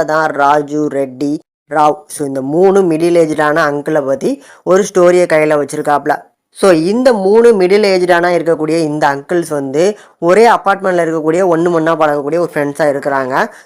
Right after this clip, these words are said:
So, இவங்க எல்லாருக்குமே இவங்களோட ஒய்ஃப் கூட ஒரு ப்ராப்ளம். So, ஒண்ணு மண்ணா இருக்க முடியல அப்படிங்கிற ஒரு கவலையில இருக்காங்க. So, அதனால என்ஜாய் பண்ணதுக்காக அந்த அப்பார்ட்மெண்ட்டுக்கு வர ஸ்வீட்டி அப்படிங்கிறவங்கள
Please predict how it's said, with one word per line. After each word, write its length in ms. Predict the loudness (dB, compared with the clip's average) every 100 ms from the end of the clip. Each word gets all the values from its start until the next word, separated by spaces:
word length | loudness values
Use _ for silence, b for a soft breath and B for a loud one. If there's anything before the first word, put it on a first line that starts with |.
| B
So, 80 | 0 2
இவங்க 180 | 0 0
எல்லாருக்குமே 480 | 2 2 2 -2 -4
இவங்களோட 300 | -2 0 0 0 -2
ஒய்ஃப் 200 | -2 -4
கூட 160 | -2 0
ஒரு 120 | -2 -2
ப்ராப்ளம். 400 | 0 0 -2 -4 -4
So, 100 | -4
ஒண்ணு 180 | -4 -4
மண்ணா 180 | -2 -4
இருக்க 180 | -4 -6 -4
முடியல 240 | -2 0 0
அப்படிங்கிற 360 | -2 -4 -2 -2
ஒரு 80 | -2 -2
கவலையில 380 | 0 0 -2 -4
இருக்காங்க. 320 | -6 -8 -10 -12
So, 40 | -6 -4
அதனால 440 | -2 -2 0 0 -2 -2
என்ஜாய் 320 | -2 -4 -2
பண்ணதுக்காக 480 | -4 -4 -4 -4 -2 -2 -4
அந்த 180 | -4 -4 -2
அப்பார்ட்மெண்ட்டுக்கு 680 | -2 -2 -2 -6 -6 -4 -2
வர 180 | -4 -6
ஸ்வீட்டி 360 | -8 -8 -6 -6
அப்படிங்கிறவங்கள 600 | -4 -4 -4 -6 -4 -4